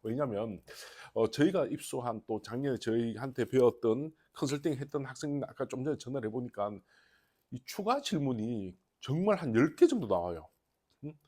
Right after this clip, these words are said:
그리고 또 선생님들 꼬리 질문도 있으니까 여러분들 생각보다 굉장히 많은 추가 질문도 나오고 또 그 내용이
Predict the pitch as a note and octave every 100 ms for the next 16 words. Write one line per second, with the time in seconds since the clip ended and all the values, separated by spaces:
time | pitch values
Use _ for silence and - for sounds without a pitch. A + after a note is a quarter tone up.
0 | _ _ _ _ _ F3+ - C#3 - D#3+
1 | F3+ D3+ C#3+ A#3 F#3 C#3 C3 B2 G2 -
2 | F3 - G2 G#2+ A2+ B2 F#2+ - _ _
3 | - - D#4 C4+ - D3 - A2 A2+ B2+
4 | G3+ B3+ E3+ F2+ B2+ D3+ D3+ - D3+ E3
5 | D#3 B2 A2 F2+ E2 C3 A#2+ - D#3 -
6 | A2+ G#2 D#3+ B3 C3+ C#3 A#2